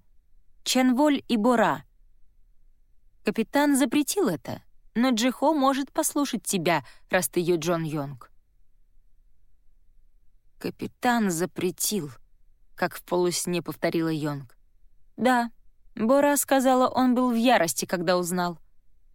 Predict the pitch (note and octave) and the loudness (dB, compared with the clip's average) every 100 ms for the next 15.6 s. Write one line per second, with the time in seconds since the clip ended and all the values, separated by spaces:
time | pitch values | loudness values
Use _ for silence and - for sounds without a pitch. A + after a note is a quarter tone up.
0 | - D#4+ F4 D4+ C#4+ C#4 C4+ - - C#4 | -4 2 4 4 4 2 2 0 0 0
1 | A#3 D3+ - _ - _ G3+ A3+ C4 C4 | 0 -2 -12 _ -20 _ 0 2 4 2
2 | C4 C4 G#3 G3+ A3+ A#3 A3+ A3+ F3+ E3+ | 2 2 4 2 4 2 2 0 0 0
3 | G3 G3 G#3+ G3+ E3 B2+ - _ - - | 0 0 0 0 -4 -6 -14 _ -20 -20
4 | - - - - _ _ - - - - | -20 -20 -20 -20 _ _ -20 -20 -20 -20
5 | _ D3+ D3+ A3 A3+ - G#3 A3 G3+ G3+ | _ -10 -4 -2 -2 -4 0 2 2 0
6 | A3+ A3+ E3+ E3 E3 - F#3 F#3+ F3 E3+ | 2 0 0 0 0 0 -2 0 0 -2
7 | D#3+ F3+ E3 E3+ D#3+ - - F#3 F3+ F#3+ | 0 0 0 -2 -4 -4 0 0 2 -2
8 | - E3+ - F3+ E3 - G#3 A#3+ - D#3+ | -2 -6 -4 -4 -4 0 0 0 -4 -4
9 | D3+ - _ - _ - - F#3+ G#3 B3 | -6 -8 _ -20 _ -6 0 2 4 2
10 | C4+ B3 G3 G3+ B3 A#3 F#3 E3 D#3 E3+ | 2 2 0 0 0 0 -2 -4 -4 -4
11 | D#3+ D3 - - - - _ _ _ - | -4 -8 -10 -18 -20 -20 _ _ _ -12
12 | - G3 - F#3+ A3+ A3+ B3+ - B3 A#3+ | -2 -2 -2 -2 -2 0 -4 -4 -4 0
13 | A3+ A3 G3+ A3 G#3+ - F#3 F3+ F3 - | 2 2 2 0 0 0 0 2 0 0
14 | G3+ - F3+ - F3+ E3+ D#3+ D3+ D#3 - | -4 -2 -4 -2 -4 -2 -4 -6 -8 -8
15 | D3+ - A3 F#3+ F3 | -8 -4 -2 -2 -6